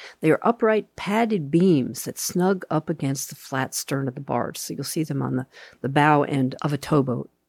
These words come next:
So you can see these push knees quite clearly on passing tugs that are configured this way. Let's take a look at a typical tugboat and barge, a more, maybe a more, um,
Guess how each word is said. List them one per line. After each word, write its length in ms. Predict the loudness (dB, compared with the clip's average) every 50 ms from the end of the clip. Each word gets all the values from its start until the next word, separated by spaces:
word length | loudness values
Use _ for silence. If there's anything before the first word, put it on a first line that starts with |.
| _ -6
So 180 | -4 2 4 4
you 80 | 4
can 140 | 6 6 4
see 200 | 6 6 4 6
these 220 | 6 6 4 4
push 360 | 2 -4 2 2 2 2 2 -2
knees 320 | 0 0 0 -2 -4 -8
quite 300 | -10 -2 -2 -2 -2 -2
clearly 440 | -4 -2 0 2 2 0 0 -2 -4
on 180 | -4 -6 -6
passing 480 | -6 -4 -2 -2 -2 -2 -2 -2 -2 -4
tugs 440 | -4 -4 -2 -2 -2 -2 -6 -8 -8
that 120 | -8 -8
are 80 | -8 -10
configured 640 | -8 -8 -10 -8 -6 -8 -8 -6 -6 -10 -10 -10
this 220 | -10 -10 -12 -10 -10
way. 280 | -10 -10 -10 -12 -16 _ _ _ _ _ _ _ _ _ _ _ _ -20 _ _ _ _ _ -20 -20 -20 -20 _ _ _ _ _ -2
Let's 180 | -2 -2 -2 0
take 180 | 0 0 2
a 60 | 4 6
look 260 | 6 6 4 4 0 -2
at 140 | -2 -2
a 100 | -2 -6 -8 _ -8
typical 440 | 0 0 0 0 0 -2 -2 -2 -4
tugboat 460 | -2 -2 -4 -2 -2 0 0 0 0
and 120 | 0 0
barge, 360 | 0 0 0 0 0 -2 -6 -8
a 100 | -10 -8
more, 200 | -6 -6 -6 -6
maybe 300 | -4 -4 -4 -4 -2 -2
a 40 | -2
more, 400 | -2 -2 -2 -2 -4 -4 -6 -6
um, 300 | -8 -8 -6 -6 -8 -10